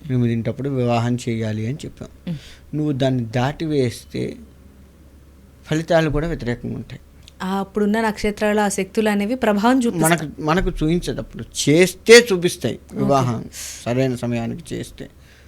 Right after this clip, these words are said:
Speaker 1: జాతకం అంతా చూయించాం కాబట్టి, దాన్ని అంతా బాగుంది కాబట్టి, సమయం కూడా చూసుకున్నాం కాబట్టి చేస్తే ఫలితాలు చూపిస్తాయి. కానీ మరి అలా చేసుకున్న వాళ్ళు కూడా విడిపోతున్నారు కదండి అన్న మాటలు కూడా వస్తాయి కొన్ని.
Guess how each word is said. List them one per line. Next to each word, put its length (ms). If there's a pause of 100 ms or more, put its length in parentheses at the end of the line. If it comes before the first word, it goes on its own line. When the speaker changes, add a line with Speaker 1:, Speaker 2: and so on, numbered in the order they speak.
(600)
Speaker 1:
జాతకం 340
అంతా 220
చూయించాం 580
కాబట్టి, 400
దాన్ని 500
అంతా 320
బాగుంది 480
కాబట్టి, 440
సమయం 440
కూడా 380
చూసుకున్నాం 680
కాబట్టి 400
చేస్తే 420 (460)
ఫలితాలు 340
చూపిస్తాయి. 520 (140)
కానీ 440 (280)
మరి 120
అలా 320 (100)
చేసుకున్న 360
వాళ్ళు 220
కూడా 200
విడిపోతున్నారు 840
కదండి 500
అన్న 160
మాటలు 320
కూడా 180
వస్తాయి 340
కొన్ని. 160